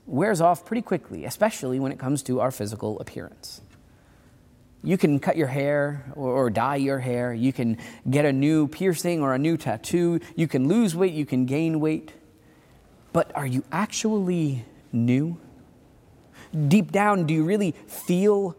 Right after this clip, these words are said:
new? Because you still carry all the things from your past. You still carry all the shame and the mistakes. You still carry all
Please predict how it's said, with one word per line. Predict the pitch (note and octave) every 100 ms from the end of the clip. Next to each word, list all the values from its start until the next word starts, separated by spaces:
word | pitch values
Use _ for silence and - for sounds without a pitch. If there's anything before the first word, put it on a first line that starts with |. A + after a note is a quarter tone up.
| - -
new? | C3+ C3 C#3 F3+ G3 - - - - - _ - _ _ - - - - - - - - _ _ -
Because | - C3 - - -
you | D3
still | C#3+ F#3+
carry | - D3 D#3 C3+ G#2+ G#2 G#2 -
all | C#3 C3 B2+ A#2+ A2 - - - - _
the | -
things | - F3 B2+ A2 G#2 - - -
from | B2 A2
your | G2+
past. | F#2 - - - - - - - - - - - -
You | C#3+
still | - E3+
carry | D3+ D3+ D#3 C#3+
all | B2+ D3 C#3+ C#3+ C#3
the | A2+
shame | A2 - C#3 D3 C3 A#2+ A2 -
and | - B2
the |
mistakes. | A2 - C3 C#3 -
You | C3
still | - D#3
carry | C#3 C3+ D3+ A#2+
all | C3 C3+ C3+